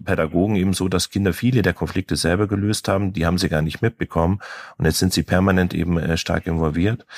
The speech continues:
Dass Kinder aber immer schlechter sprechen können, also immer mehr an Zwei-Wort-Sätzen, "Gib Ball." Äh, wenn man sagt, "Wie heißt das? Bitte Ball", aber eben auch noch keinen ganzen Satz. Das waren all solche Dinge, die, äh, die wir dann minutiös aufgedröselt haben und immer wieder im Vergleich gesetzt haben.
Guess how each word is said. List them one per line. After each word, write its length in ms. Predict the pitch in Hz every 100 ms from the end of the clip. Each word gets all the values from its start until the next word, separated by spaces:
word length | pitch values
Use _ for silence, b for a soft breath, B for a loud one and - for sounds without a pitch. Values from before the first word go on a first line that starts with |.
| B B B
Dass 180 | 90 -
Kinder 240 | 107 104
aber 160 | 85 80
immer 200 | 104 95
schlechter 440 | - 92 95 95
sprechen 480 | - - 90 - 110
können, 340 | - 107 113
also 220 | 101 78 82
immer 180 | 90
mehr 220 | 85 82 82
an 100 | 80
Zwei-Wort-Sätzen, 840 | - 80 95 95 - 92 - 87
"Gib 240 | - 87 -
Ball." 400 | 80 95 104 107 B B B B -
Äh, 200 | 85 78
wenn 100 | 85
man 140 | 85
sagt, 260 | 85 85 -
"Wie 140 | 90
heißt 200 | 98 95
das? 140 | 98 -
Bitte 320 | - - 110
Ball", 380 | - 85 104 95
aber 160 | 82
eben 180 | 82 82
auch 140 | 85
noch 120 | 101 92
keinen 160 | 92
ganzen 360 | 90 95 - 92
Satz. 340 | 95 95 - B B B B -
Das 160 | 107
waren 100 | 127
all 160 | 80 110
solche 300 | 127 117 101
Dinge, 260 | 107 120 110
die, 320 | 107 101 90
äh, 220 | 92 90
die 160 | 107 101
wir 80 |
dann 320 | 95 92 92 67
minutiös 540 | 104 104 - 104 95
aufgedröselt 760 | - 104 - 104 104 113 107
haben 340 | 98 101 104 113
und 160 | 95
immer 220 | 95 98 92
wieder 160 | 95
im 60 | 85
Vergleich 400 | 85 85 82 98
gesetzt 440 | - 95 95 -
haben. 240 | 92 92